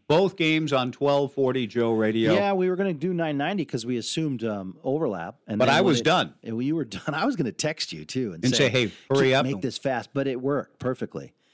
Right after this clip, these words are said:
Speaker 2: It, in fact, almost to the minute, it worked.
Speaker 1: I looked at the clock and saw three twenty-eight.
Speaker 2: Yeah.
Speaker 1: And I thought, "This might work. If I get off now,"
Speaker 2: It was only off by ten seconds.
Speaker 1: Ron Callen will be coming right up here
Speaker 2: Yeah.
Speaker 1: with the pregame show.
Speaker 2: It was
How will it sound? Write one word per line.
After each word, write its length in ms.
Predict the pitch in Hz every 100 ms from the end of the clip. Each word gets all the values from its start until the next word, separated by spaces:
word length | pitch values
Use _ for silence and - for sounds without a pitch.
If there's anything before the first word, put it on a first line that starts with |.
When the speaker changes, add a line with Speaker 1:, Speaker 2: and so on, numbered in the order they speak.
| _
Speaker 2:
It, 180 | 127 139
in 140 | 147 139
fact, 280 | 151 131 -
almost 320 | 185 196 -
to 80 | 117
the 60 |
minute, 400 | 95 113 156 - -
it 140 | 104
worked. 260 | 104 95 85
Speaker 1:
I 160 | 151
looked 260 | 170 165 160
at 120 | 160
the 80 | 139
clock 440 | - 143 131 123
and 120 | 107 104
saw 260 | 131 113
three 320 | - 123 139
twenty-eight. 680 | 135 135 131 113 107 107 85
Speaker 2:
Yeah. 260 | 113 123 107 _ -
Speaker 1:
And 140 | 113
I 80 | 113
thought, 360 | 110 120 117 131
"This 180 | 170 -
might 340 | 139 196 208
work. 240 | 127 123
If 120 | 123 131
I 100 | 196
get 240 | 214 170
off 260 | 147 131 -
now," 640 | 110 139 170 104 76 85
Speaker 2:
It 60 | 147
was 140 | 143
only 200 | 185 196
off 200 | 160 170
by 120 | 113
ten 300 | 104 - 139
seconds. 500 | 143 135 110 87 - -
Speaker 1:
Ron 380 | 101 127 143 135
Callen 340 | 135 147 139
will 80 | 123
be 160 | 113
coming 380 | 110 - 123 117
right 280 | 113 131 127
up 220 | 131 127
here 140 | 123 117
Speaker 2:
Yeah. 180 | 107
Speaker 1:
with 100 | 101
the 60 | 123
pregame 340 | 127 113 92
show. 140 | 85 139
Speaker 2:
It 100 | 139
was 200 | 123